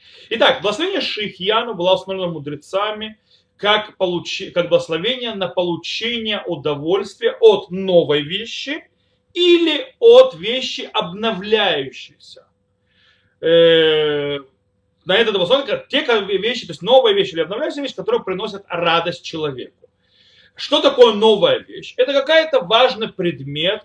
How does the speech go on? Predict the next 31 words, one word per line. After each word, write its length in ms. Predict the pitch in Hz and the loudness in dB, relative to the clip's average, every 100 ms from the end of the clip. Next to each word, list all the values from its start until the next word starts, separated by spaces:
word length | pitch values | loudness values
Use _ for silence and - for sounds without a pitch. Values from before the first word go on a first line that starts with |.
| - | -12
человек, 500 | - 226 233 220 165 | -2 2 2 0 -2
который 240 | 170 190 | -4 -4
у-, 220 | - - 185 | -6 -8 -6
вызывает 600 | 147 170 214 247 233 _ | -4 -2 0 0 -2 _
ему, 600 | 175 165 175 208 220 - | -10 -8 -6 -6 -6 -10
а, 340 | - 156 147 156 | -12 -12 -8 -8
сердце, 640 | - 175 190 185 - 160 | -6 -2 -2 -2 -8 -10
в, 220 | 135 - | -12 -6
э, 220 | 170 151 143 | -4 -4 -4
в 60 | |
сердце 300 | - 196 - | -4 -4 -4
радость. 460 | 160 131 - - _ _ _ - | -6 -6 -8 -20 _ _ _ -8
Например, 720 | 170 151 170 226 240 - - - | -6 -4 -2 0 0 -2 -10 -6
новая 400 | 165 170 143 131 | 4 4 4 0
одежда, 380 | 180 202 147 135 | 0 -2 -6 -10
не 100 | 202 | -8
просто 300 | 311 311 - | -2 -2 0
там 160 | 185 | -6
одежда, 260 | 156 175 160 | -4 -6 -6
там, 160 | 143 139 | -8 -10
не 60 | |
знаю, 180 | 123 113 | -14 -14
там 120 | 104 - | -16 -18
трусы, 320 | 113 - 190 | -14 -10 -8
носки 300 | 131 - 170 | -8 -10 -10
и 40 | |
так 220 | 143 131 | -10 -12
далее, 220 | 120 135 214 | -8 -6 -6
а 380 | 104 101 - | -8 -10 -6
одежда, 380 | 247 277 294 262 | -6 -4 -2 -2
которая 600 | 254 202 208 196 156 131 | -2 -6 -8 -6 -6 -8